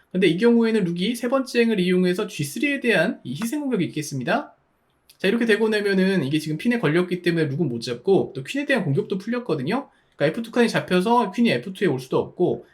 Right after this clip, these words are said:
그렇다고 비숍을 일단 복귀하자니 이게 또 에이치 투 칸이 뚫리고요. 자, 그럼 이 다음 수의 룩이 에이치 쓰리에 와서, 자, 이 에이치 투를 공략하는, 자, 이 플레이를 막기가 어려울 거예요.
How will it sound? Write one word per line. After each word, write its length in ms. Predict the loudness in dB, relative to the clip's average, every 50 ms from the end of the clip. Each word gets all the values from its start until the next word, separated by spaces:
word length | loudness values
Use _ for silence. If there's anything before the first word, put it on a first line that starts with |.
| _
그렇다고 260 | -6 -4 -2 0 0 0
비숍을 360 | 0 -2 0 0 4 4 4
일단 280 | 4 4 2 0 0
복귀하자니 800 | 0 -2 -4 -2 0 0 0 0 0 -2 -2 -2 0 -2 -2 -4 -8 -12 _ -6
이게 100 | -6 -4
또 100 | 0 0
에이치 280 | 2 2 2 0 -2 -6
투 100 | -6 -6
칸이 220 | -6 -4 -4 -2
뚫리고요. 580 | -2 -2 -4 -4 -2 -2 0 0 0 0 -2 -6 _ _ _ _ _ _
자, 120 | _ -6
그럼 160 | -4 -2 0 0
이 60 | 0
다음 300 | 2 2 2 2 2 2
수의 160 | 2 2 0
룩이 340 | 0 -2 -2 -2 0 0 0
에이치 220 | -2 -4 -4 -6 -8
쓰리에 320 | -6 -6 -4 -2 0 2
와서, 500 | 2 2 0 0 0 0 0 0 -2 -6 _ _ _
자, 120 | -8 -6
이 140 | -4 -2 0
에이치 300 | 2 2 0 0 -4 -8
투를 200 | -8 -6 -2 0
공략하는, 560 | 0 0 0 0 -2 -4 -2 -2 0 0 -2 -2
자, 100 | -2 -4
이 140 | -4 -4
플레이를 260 | -4 -2 0 0 2 2
막기가 280 | 0 -2 -2 -4 -6 -4
어려울 240 | -2 -2 -2 -2
거예요. 480 | -2 -2 -2 -2 0 0 0 -2 -2 -6